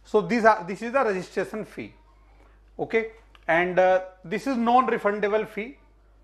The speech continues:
to be deposited for participating in C C M T counseling process regular rounds one, two and three. So there will be three regular rounds. Okay, first round anno-, announcements will be there, second round, third round. For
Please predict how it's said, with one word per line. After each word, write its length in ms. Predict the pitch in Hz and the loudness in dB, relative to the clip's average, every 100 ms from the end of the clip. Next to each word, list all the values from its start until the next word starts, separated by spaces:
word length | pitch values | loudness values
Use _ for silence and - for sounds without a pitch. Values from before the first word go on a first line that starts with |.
| _ _ - | _ _ -2
to 100 | 214 | 0
be 100 | 220 | 0
deposited 720 | 180 196 202 202 196 269 226 | -2 2 2 2 -2 -6 0
for 200 | 240 233 | 0 2
participating 760 | - 180 196 202 196 214 226 240 | 2 2 2 -4 -2 0 -2 -6
in 120 | 254 | -8
C 180 | - 190 | -6 -4
C 160 | - | 0
M 160 | 214 208 | 0 -2
T 140 | 254 | -8
counseling 540 | 262 180 185 214 233 220 | -2 0 0 -2 -6 -4
process 420 | 175 175 254 220 - - _ - | -4 -2 -2 -4 -10 -20 _ 0
regular 540 | 165 190 226 233 262 | 4 6 4 2 -2
rounds 380 | 233 233 269 - | 2 2 0 -6
one, 420 | 151 185 254 240 - | -2 2 2 0 -4
two 220 | 214 226 | -4 -4
and 320 | 165 175 - | -6 -8 -8
three. 280 | 120 104 - _ _ _ _ _ | -12 -12 -16 _ _ _ _ _
So 220 | - 254 | 4 4
there 300 | 190 226 254 | 6 6 6
will 220 | 208 233 | 2 -4
be 140 | 240 277 | -4 -8
three 460 | - 247 277 285 | -6 -2 0 2
regular 440 | 254 185 190 202 220 | 4 4 4 2 0
rounds. 720 | 160 143 139 117 - - - 151 | 2 0 0 -6 -12 -20 -10 -8
Okay, 200 | 143 220 | -4 -6
first 360 | - 180 180 | 2 2 4
round 320 | 196 208 220 - - _ | 0 0 -2 -10 -20 _
anno-, 200 | 170 196 185 | -2 -2 0
announcements 540 | 190 196 220 - - | 0 0 -2 -4 -6
will 120 | 202 | -8
be 60 | 220 | -2
there, 220 | 208 226 | 0 0
second 400 | - 180 196 202 | 0 -2 -2 0
round, 220 | 233 240 | 0 0
third 240 | - 151 131 | 0 0 0
round. 300 | 117 117 107 _ _ _ | -4 -6 -12 _ _ _
For 280 | _ - 226 | _ 4 4